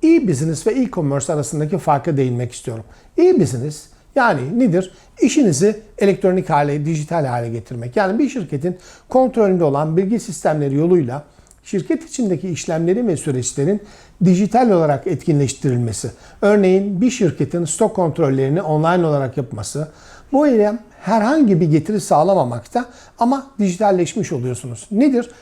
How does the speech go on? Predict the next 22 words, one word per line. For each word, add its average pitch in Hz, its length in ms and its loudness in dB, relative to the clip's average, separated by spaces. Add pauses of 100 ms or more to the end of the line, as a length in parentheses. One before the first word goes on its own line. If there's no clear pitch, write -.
(160)
Ben 233 120 -4
anında 220 380 -2
şirketin 196 480 -4
bu 165 60 -4
durumunu 165 260 0
göreceğim, 131 380 -2 (200)
şu 226 200 0
durumunu 185 280 2
göreceğim, 151 380 0
ne 190 100 0
kadar 202 260 0
araç 175 320 -2
yolda, 151 320 0 (200)
ne 202 100 -2
kadar 196 280 2
stokum 185 420 -4
var 131 180 -2
filan. 175 240 -2 (340)
Siz - 360 -4 (140)
işinizi 165 480 0
dijitale 143 400 0
taşımışsınızdır. 117 920 -8